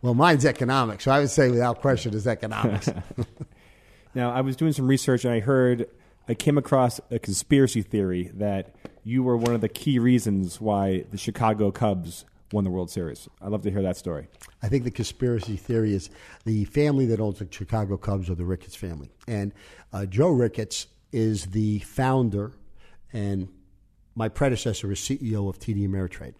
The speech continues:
Speaker 2: Mm-hmm.
Speaker 1: And, uh, he was the guy that hired me. Now, the conspiracy theory might suggest that we were going out of business,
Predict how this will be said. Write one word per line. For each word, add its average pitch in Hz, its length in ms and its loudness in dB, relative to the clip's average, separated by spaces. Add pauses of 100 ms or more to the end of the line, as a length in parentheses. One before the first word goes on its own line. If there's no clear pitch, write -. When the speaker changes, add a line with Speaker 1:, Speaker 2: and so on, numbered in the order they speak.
Speaker 2:
Mm-hmm. 95 140 -6 (380)
Speaker 1:
And, 101 320 -2
uh, 110 80 -8
he 127 160 0
was 127 140 2
the 120 80 2
guy 107 200 2
that 95 140 -2
hired 98 400 -4
me. - 140 -18 (580)
Now, 110 260 -4 (220)
the 120 80 -10
conspiracy 135 600 0
theory 131 420 0
might 120 320 -2
suggest 107 600 -2
that 110 260 -4 (460)
we 127 80 -2
were 151 180 4
going 127 300 6
out 90 120 -4
of 85 80 -10
business, 90 460 -12